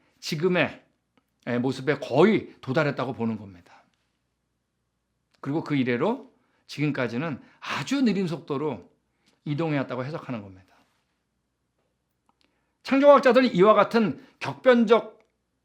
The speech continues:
이동은 노아 홍수와 관련이 있다고 보며 홍수 시작부터 전 기간 동안에 일어났다고 봅니다. 그렇지만 이 시간에는, 에, 물이 물러가는 노아 홍수 후기,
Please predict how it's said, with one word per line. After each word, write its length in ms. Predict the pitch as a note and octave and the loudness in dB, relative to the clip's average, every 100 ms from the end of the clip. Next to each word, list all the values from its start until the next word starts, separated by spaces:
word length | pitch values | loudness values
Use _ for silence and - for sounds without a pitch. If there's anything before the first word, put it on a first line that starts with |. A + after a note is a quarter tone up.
| _ _ | _ _
이동은 600 | E3 E3+ D3+ E3+ C3+ F#2+ _ _ _ _ | -6 -4 -2 -2 -4 -8 _ _ _ _
노아 380 | C#3+ C#3 G3 A3+ | -6 0 4 4
홍수와 340 | A3 G3 G3+ | 2 -2 -4
관련이 400 | - B2 C#3+ D3 | -2 -2 0 -2
있다고 320 | C3+ C3+ A#2+ G#2+ | -4 -6 -8 -8
보며 380 | G2+ F#2+ E3 - _ _ _ _ _ _ _ _ - | -10 -10 -14 -18 _ _ _ _ _ _ _ _ -4
홍수 240 | A#3 A#3 - | -2 -2 -4
시작부터 760 | - A#3 - - G3 F3+ - - _ | -2 -2 -4 -2 2 2 0 -16 _
전 280 | - A3+ C4 | 2 4 4
기간 260 | A3+ A3 - | 4 2 2
동안에 500 | C3 A#2 B2+ A2 - _ _ _ _ _ _ _ - | -2 -2 -4 -6 -14 _ _ _ _ _ _ _ -4
일어났다고 460 | D3 D3 C3 A2 | -2 -2 -2 -8
봅니다. 480 | G#2 G2+ G2 - - _ _ _ _ _ _ _ _ _ _ _ _ _ - | -8 -12 -12 -20 -20 _ _ _ _ _ _ _ _ _ _ _ _ _ -10
그렇지만 400 | D3 G3 G#3 D#3 | -6 -2 -2 -2
이 60 | |
시간에는, 720 | C#3+ F3+ E3+ D3 G3+ C#3 G#2 _ _ _ _ _ _ _ _ _ _ A#2 | -6 -4 -2 -2 -2 -4 -8 _ _ _ _ _ _ _ _ _ _ -12
에, 140 | A2+ | -8
물이 220 | A#2 G#3 | -2 0
물러가는 500 | G#3+ F3 E3 D#3+ F#3 | 2 2 2 2 -2
노아 200 | B2+ D#3+ | -2 0
홍수 340 | D#3+ D3+ - A#3+ | 0 -4 -8 -8
후기, 380 | F#3 A#2+ - | -6 -10 -14